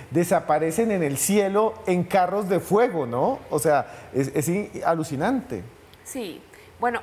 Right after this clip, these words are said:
Speaker 2: a Enoc se lo lleva Dios, solo dice, Enoc caminó con Dios y Dios se lo llevó. De Elías, sí, hay una, esa pintura es Elías y Eliseo.
Speaker 1: Eh,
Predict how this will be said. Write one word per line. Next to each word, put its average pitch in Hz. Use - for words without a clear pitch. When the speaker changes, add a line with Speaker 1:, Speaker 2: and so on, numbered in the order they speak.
Speaker 2:
a 233
Enoc 233
se 277
lo 302
lleva 220
Dios, 233
solo 226
dice, 233
Enoc 208
caminó 226
con 208
Dios 247
y 247
Dios 202
se 208
lo 202
llevó. 208
De 190
Elías, 185
sí, 220
hay 214
una, 214
esa 277
pintura 233
es 269
Elías 240
y 277
Eliseo. 190
Speaker 1:
Eh, 143